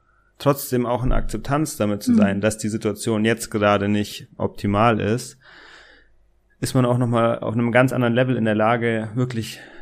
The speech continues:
Speaker 1: kraftvolle Entscheidungen zu treffen, kraftvolle Aktionen, also kraftvoll zu handeln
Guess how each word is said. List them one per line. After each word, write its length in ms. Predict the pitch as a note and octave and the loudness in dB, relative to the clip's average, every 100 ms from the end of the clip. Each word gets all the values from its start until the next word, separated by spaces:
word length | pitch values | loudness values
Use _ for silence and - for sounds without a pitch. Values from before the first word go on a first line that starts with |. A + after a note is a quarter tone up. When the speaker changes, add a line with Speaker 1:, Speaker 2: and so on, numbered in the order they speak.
| - | -2
Speaker 1:
kraftvolle 480 | B2 B2 - A2 G#2 | 2 2 2 2 2
Entscheidungen 600 | G#2+ A#2+ B2+ A#2 A2+ A2+ | 0 0 0 0 -4 -4
zu 140 | G#2+ | -8
treffen, 920 | - A2+ G#2+ - G#2+ G#2 G#2+ G#2+ G2+ | -4 -4 -4 -6 -4 -2 -2 -2 -4
kraftvolle 1160 | - A2+ - - A2 G#2+ G#2 G#2 G#2+ G#2+ - - - | -4 -4 -2 0 2 4 2 2 0 -4 -8 -14 -16
Aktionen, 640 | - - B2 B2+ C3 A#2+ | -12 -4 0 2 2 0
also 300 | - G#2 G2+ | -2 -2 -2
kraftvoll 360 | A2 A2+ - G#2 | -2 -2 0 -2
zu 200 | G2+ G2+ | -2 -2
handeln 540 | A#2+ B2 A#2+ B2 | -2 0 2 4